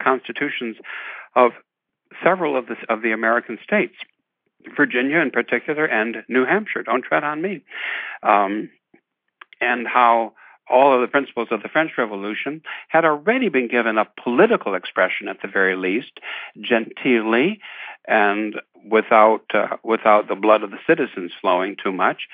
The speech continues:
But that's all found in the American Declaration of Independence and in the American Constitution. The Freemasonic state had already been established, but America at that time was not the empire that she has become today, so it was not very important. So these things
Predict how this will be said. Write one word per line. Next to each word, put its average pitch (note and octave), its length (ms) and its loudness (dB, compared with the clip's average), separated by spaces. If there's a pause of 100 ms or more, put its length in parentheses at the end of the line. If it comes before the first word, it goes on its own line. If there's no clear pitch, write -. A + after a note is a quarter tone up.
(360)
But C3 100 2
that's E3+ 180 2
all G3 180 2
found D3+ 280 0
in C3 100 -2
the A#2 100 -2
American A#2+ 420 0
Declaration A2 640 -4
of F#2+ 100 -12
Independence F#2+ 640 -6
and F3 100 -4
in D3 60 -2
the C3+ 80 0
American G#2 420 0
Constitution. G#2 840 -8 (520)
The - 80 -10
Freemasonic C3 680 0 (180)
state B2 300 0 (220)
had A#2 140 0
already A#2 280 4
been G#2+ 180 -4
established, C3+ 500 0
but A2 160 0 (340)
America D3 440 2
at A2 120 -4
that B2+ 220 0
time G#3+ 220 -4
was A#2 120 -8
not G2+ 160 -6
the G#2+ 140 -10
empire G#2+ 440 -2
that - 200 -14
she A2+ 80 -6
has F#2 120 -8
become F#2+ 380 -6
today, C#3 340 -4 (100)
so A#2 80 -6
it - 100 -10
was G#2+ 140 -10
not A2+ 200 2
very F#2+ 220 -2
important. - 540 0 (340)
So - 80 -10
these B2 240 0
things G#2 160 -6